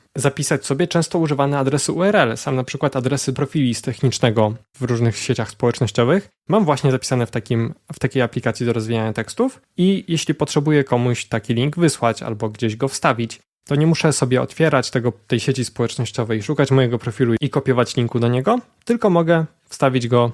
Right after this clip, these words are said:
za pomocą kilku kliknięć. Korzystanie z rozwijania tekstów ma co najmniej dwie zalety. Pierwszą z nich jest oszczędność czasu, a drugą oszczędność uwagi. Bo jeśli na przykład właśnie, żeby skopiować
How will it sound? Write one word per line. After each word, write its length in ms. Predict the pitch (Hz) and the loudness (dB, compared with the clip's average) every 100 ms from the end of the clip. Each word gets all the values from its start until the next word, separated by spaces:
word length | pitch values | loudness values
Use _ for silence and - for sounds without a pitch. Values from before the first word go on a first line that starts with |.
| _ - | _ -4
za 100 | 123 | -2
pomocą 400 | 117 120 113 117 | 0 0 2 0
kilku 300 | - 117 120 | 0 0 0
kliknięć. 540 | - 113 120 - - - _ _ - | -2 -6 -6 -8 -10 -16 _ _ -12
Korzystanie 560 | - 135 139 - 214 143 | -2 0 2 2 4 4
z 20 | |
rozwijania 540 | 127 120 123 123 123 113 | 4 2 0 -2 -2 -4
tekstów 520 | 113 - 190 196 - | -8 -4 -4 -2 -4
ma 300 | 165 180 - - | -2 -2 -4 -4
co 120 | 151 | 0
najmniej 400 | 165 160 151 127 | 2 4 4 2
dwie 200 | 123 120 | 2 2
zalety. 440 | 117 107 104 151 - _ | 2 0 -2 -10 -16 _
Pierwszą 400 | - 202 - 175 | -4 -4 0 2
z 60 | 131 | 2
nich 180 | 135 127 | 0 0
jest 200 | 117 - | -4 -4
oszczędność 440 | 117 123 117 107 | -6 -2 -2 -4
czasu, 420 | - 233 - 147 - - _ | -2 -2 0 -2 -4 -14 _
a 120 | - 135 | -4 0
drugą 440 | 135 131 185 233 - _ | 2 2 2 -2 -8 _
oszczędność 680 | - 170 - 117 123 - - | -8 -4 0 0 0 -6 -8
uwagi. 440 | 156 160 117 123 143 _ _ _ | 0 0 0 -6 -12 _ _ _
Bo 80 | 131 | 2
jeśli 280 | 156 190 190 | 2 2 2
na 100 | 180 | 2
przykład 600 | - 156 127 117 - - 127 | 0 -2 0 -2 -4 -12 -2
właśnie, 360 | 131 131 131 | -2 0 -2
żeby 180 | 127 120 | 0 -2
skopiować 680 | - 135 139 131 131 - | -4 -2 0 2 0 -6